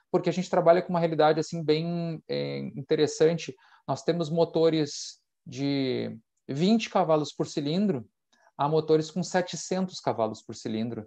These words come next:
dependendo do nível de preparação que a gente trabalha. Existem casos de motores, ah, ah, V oito nos Estados Unidos, pra arrancada, que esses motores chegam a setecentos cavalos por cilindro. Nós temos no Brasil,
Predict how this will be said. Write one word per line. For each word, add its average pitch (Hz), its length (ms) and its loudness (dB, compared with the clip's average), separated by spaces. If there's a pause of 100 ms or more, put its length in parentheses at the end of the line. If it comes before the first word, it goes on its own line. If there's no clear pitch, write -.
(160)
dependendo 127 460 -2
do 139 100 -6
nível 135 220 -4
de - 100 -12
preparação 135 520 -2
que 117 100 -14
a 104 60 -8
gente - 80 -18
trabalha. 139 440 0 (460)
Existem 120 400 -6
casos 131 480 2
de 123 80 -6
motores, 123 920 -4
ah, 113 580 0
ah, 104 480 -4 (840)
V 127 160 4
oito 147 380 4
nos 123 140 -6
Estados 127 260 -2
Unidos, 135 640 -6
pra 123 120 6
arrancada, 139 540 2 (360)
que - 80 -4
esses 139 180 -6
motores 147 320 -6
chegam 139 220 -6
a 143 40 -6
setecentos 147 540 -4
cavalos - 300 -4
por 110 120 -12
cilindro. 101 300 -8
Nós 117 140 -6
temos 151 240 -2
no 160 120 -2
Brasil, 160 560 0